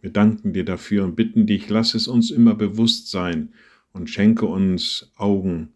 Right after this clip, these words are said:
die das wahrnehmen. Und wir beten gemeinsam: „Unser Vater im Himmel,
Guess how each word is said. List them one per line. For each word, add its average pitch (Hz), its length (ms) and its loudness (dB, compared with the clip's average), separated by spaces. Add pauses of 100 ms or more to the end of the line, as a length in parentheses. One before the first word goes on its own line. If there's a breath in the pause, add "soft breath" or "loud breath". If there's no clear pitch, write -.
(120)
die 90 100 -12
das 85 300 -10
wahrnehmen. 73 720 -10 (960)
Und 117 120 2
wir 110 120 4
beten 113 280 4
gemeinsam: 95 840 -2
„Unser 120 400 0
Vater 87 480 -10
im 85 100 -12
Himmel, 87 400 -4